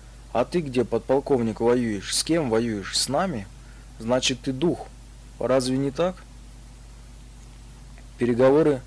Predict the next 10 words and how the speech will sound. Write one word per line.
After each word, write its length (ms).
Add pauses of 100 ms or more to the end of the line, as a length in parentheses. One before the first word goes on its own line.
(400)
непонятные 640
с 60
духами 360
ведёте, 640 (120)
шушукаетесь 840
у 60
нас 200
за 140
спиной. 520 (560)
Предатели!» 720